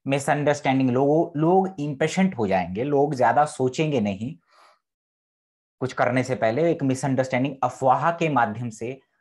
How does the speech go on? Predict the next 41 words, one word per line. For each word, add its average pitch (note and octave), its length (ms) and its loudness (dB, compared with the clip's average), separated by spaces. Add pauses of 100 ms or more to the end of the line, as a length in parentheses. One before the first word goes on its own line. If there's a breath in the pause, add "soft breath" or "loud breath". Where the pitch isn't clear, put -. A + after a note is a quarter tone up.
(120)
आपको G#2+ 340 0
बहुत A2 420 0
सारी A#2 260 0
ऐसी G#2+ 360 -8
चीजें A#2+ 320 -4
देखने G#2+ 300 -6
को G#2+ 100 -6
मिलेंगी G2 580 -2 (540 soft breath)
जो C#3+ 200 2
शायद B2 360 0
हमने A2+ 240 -4
सोची A2 340 -4
नहीं। E2+ 260 -6 (420)
अभी D#3+ 240 2
राहु C#3 680 2 (140)
टॉरस C#3+ 360 2
में D#3 100 -2
था D#3+ 140 -2
तो E3+ 80 -2
वो E3+ 100 2
ट्रेलर D3 440 2
है C#3+ 80 2
कि C#3 120 -4
वॉर C3+ 240 4
हो B2+ 160 2
रहा B2+ 120 4
है B2+ 160 4
और A#2 140 0
चीजें A#2+ 220 -8
हो A#2 100 -4
रही B2+ 120 -8
है। D3+ 100 -16
अभी D3+ 140 -4
जब D#3+ 260 -4 (160)
एरीज E3+ 400 4
में D#3+ 100 4
आया A#2 180 4
है B2+ 120 -2
तो C3+ 100 0
आप B2 100 4
देखिएगा A#2 640 -4